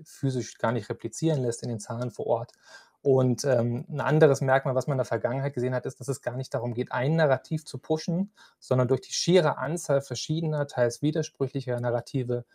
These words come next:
in der Art Unsicherheit zu schüren, dass man am Ende gar nicht mehr weiß, was jetzt überhaupt die Realität ist. Also so einen Wasserschlauchansatz verschiedener Narrative, Verschwörungstheorien. Und am Ende weiß keiner mehr, was wirklich los ist im Szenario. Und das ist natürlich in einem Konflikt, äh, Gold wert, weil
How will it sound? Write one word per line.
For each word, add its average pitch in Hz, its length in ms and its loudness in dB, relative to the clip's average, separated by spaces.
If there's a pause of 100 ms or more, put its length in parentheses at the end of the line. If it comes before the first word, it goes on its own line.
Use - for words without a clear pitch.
(320)
in 127 140 -2
der 160 180 8
Art - 140 4
Unsicherheit 156 580 0
zu 131 80 -4
schüren, 135 180 0
dass 135 100 2
man 135 100 2
am 127 80 0
Ende 131 140 0
gar 127 160 0
nicht 127 100 -6
mehr 123 140 -2
weiß, 120 260 -2
was 117 120 0
jetzt 127 180 -2
überhaupt 127 280 -6
die 127 60 -4
Realität 110 580 -4
ist. - 280 -14 (320)
Also 110 180 -4
so 120 140 -4
einen 113 260 0
Wasserschlauchansatz 120 1000 0
verschiedener 120 440 -4
Narrative, 117 600 -4
Verschwörungstheorien. 117 1160 -2 (320)
Und 131 100 -4
am - 100 -2
Ende 135 180 2
weiß 117 220 6
keiner 117 220 -2
mehr, 110 180 0
was 104 200 -4
wirklich - 280 -10
los 117 200 -4
ist 120 160 -6
im 123 220 -8 (380)
Szenario. 131 440 2
Und 123 60 2
das - 140 6
ist 147 120 2
natürlich 143 320 2
in 131 80 -4
einem 110 120 -6
Konflikt, - 640 -2 (240)
äh, 123 260 0 (260)
Gold 143 300 4
wert, 117 380 -2
weil 113 380 -2